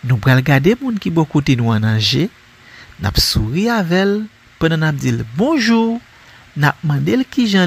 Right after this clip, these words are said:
li ye, epi n ap tou di l yon bagay ki konn fè kè nou kontan. Ki te m fè yon modèl pou nou?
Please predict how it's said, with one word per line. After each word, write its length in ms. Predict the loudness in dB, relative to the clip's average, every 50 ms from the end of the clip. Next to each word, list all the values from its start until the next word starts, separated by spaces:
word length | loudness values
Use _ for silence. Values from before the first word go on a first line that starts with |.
| 2
li 80 | 0 0 0
ye, 140 | 0 -2 -2 -2 -6 _ _ -14 -10 -8
epi 160 | -4 -4 -4
n 140 | -4 -4 -8
ap 80 | -8 -10 -14 _ -10
tou 160 | -2 2 2 2 2
di 160 | 2 0 0
l 80 | 0 0 0
yon 80 | 0 0
bagay 400 | 0 0 0 0 0 -2 -2 -2
ki 160 | -4 -6 -6
konn 160 | -4 -6 -6
fè 240 | -6 -6 -6 -6 -4
kè 160 | -2 -2 -2
nou 240 | -2 -2 -2 -6 -6
kontan. 480 | -6 -6 -4 -4 -4 -4 -4 -4 -4 -6 -10 -18 _ _ _ _ _ _ -20 -20 _ -20 -20 -20 -20 -20 _ -20 -20 _ -20 _ _ _ _ _ -20 -20 -20 -20 -20 -6
Ki 160 | -2 -2 0
te 160 | 2 2 2
m 80 | 2 2
fè 160 | 2 2 2 2 2
yon 160 | 2 0 0
modèl 320 | 0 2 2 2 0 0
pou 160 | 0 0 -2
nou? 160 | 0 -2 -4